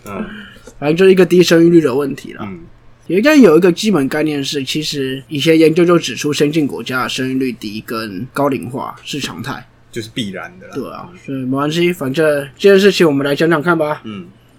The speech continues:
Speaker 1: 这件事情是C I A他做了一个全球二二七个国家的调查，那台湾在这个排名中敬陪末座，平均我们今年每一个，每一对夫妻平均只会出生一点零七个新生儿，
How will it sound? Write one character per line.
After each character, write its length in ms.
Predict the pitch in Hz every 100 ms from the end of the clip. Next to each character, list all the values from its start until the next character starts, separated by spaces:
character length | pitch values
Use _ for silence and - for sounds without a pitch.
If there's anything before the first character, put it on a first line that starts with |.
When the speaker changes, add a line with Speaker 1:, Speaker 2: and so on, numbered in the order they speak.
| _
Speaker 1:
这 80 | 156
件 120 | 156
事 100 | 160
情 100 | 131
是 120 | 123
C 200 | 127 135
I 140 | 127 131
A 240 | 127 127
他 100 | 120
做 200 | 117 120
了 80 | 101
一 80 | 92
个 180 | 98
全 180 | 95 113
球 140 | 104 107
二 240 | 135 120
二 60 | 117
七 160 | 120
个 100 | 107
国 180 | 95 98
家 200 | 101 101
的 180 | 98 90
调 260 | - 107
查， 300 | 95 - - 92
那 160 | 90 85
台 180 | -
湾 260 | 98 104 104
在 280 | 107 95 90
这 120 | -
个 80 | 110
排 180 | - 98
名 160 | 95 95
中 160 | 95
敬 200 | 98 113
陪 160 | 92 87
末 240 | 92 92
座， 260 | 90 95 92 -
平 160 | 117
均 180 | 117 139
我 80 | 131
们 140 | 95 95
今 220 | 135 143
年 180 | 117 92
每 240 | 92 87
一 40 |
个， 360 | 92 95 87 90 -
每 240 | 147 131 107
一 140 | 117
对 180 | 143 151
夫 160 | 120 127
妻 140 | -
平 180 | - 98
均 140 | 113
只 100 | 101
会 80 | 95
出 160 | 95 98
生 160 | 104 110
一 100 | 185
点 180 | 98 82
零 120 | 82
七 160 | 90 104
个 80 | 92
新 220 | - 90
生 180 | 90 85
儿， 200 | -